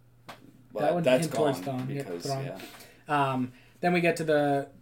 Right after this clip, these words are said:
Speaker 2: uh, the Death Star ruins. The, well, it looks like the Death Star ruins that they're fighting on while, like, waves are crashing. Um, that was cool. Then we get the Palpatine voice, "Your journey nears its end," is what he says. It,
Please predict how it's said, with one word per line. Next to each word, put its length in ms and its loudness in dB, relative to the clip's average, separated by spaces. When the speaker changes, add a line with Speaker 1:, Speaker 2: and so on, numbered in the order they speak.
Speaker 2:
uh, 280 -2
the 100 -8
Death 240 2
Star 220 0
ruins. 420 -2
The, 200 -4
well, 260 -2
it 40 -8
looks 220 -4
like 140 -6
the 80 -8
Death 200 -4
Star 160 -6
ruins 240 -4
that 80 -6
they're 100 -4
fighting 380 -4
on 200 -6
while, 140 -4
like, 220 -6
waves 260 -6
are 60 -12
crashing. 500 -10
Um, 440 -10
that 160 2
was 120 -4
cool. 360 -4
Then 140 6
we 80 6
get 140 6
the 60 0
Palpatine 540 6
voice, 320 2
"Your 100 0
journey 340 2
nears 300 0
its 140 -8
end," 300 -2
is 100 -4
what 120 -2
he 80 -4
says. 460 -4
It, 80 -10